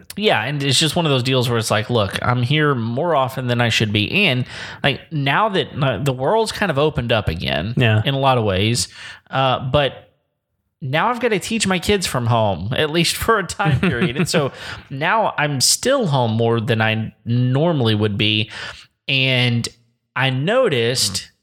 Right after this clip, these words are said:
Speaker 1: that I've got, like, this brown spot in my yard.
Speaker 2: Mm-hmm.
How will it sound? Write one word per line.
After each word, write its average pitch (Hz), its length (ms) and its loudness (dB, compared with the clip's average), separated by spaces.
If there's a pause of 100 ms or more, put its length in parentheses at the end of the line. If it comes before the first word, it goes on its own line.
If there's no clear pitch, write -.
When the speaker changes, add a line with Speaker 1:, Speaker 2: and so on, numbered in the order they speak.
(720)
Speaker 1:
that 131 200 0
I've 123 160 -2
got, 123 300 0
like, 123 140 -2
this 113 140 0
brown 135 480 -2
spot - 540 -4 (240)
in 117 260 0
my 107 180 2
yard. 110 580 0
Speaker 2:
Mm-hmm. 127 420 0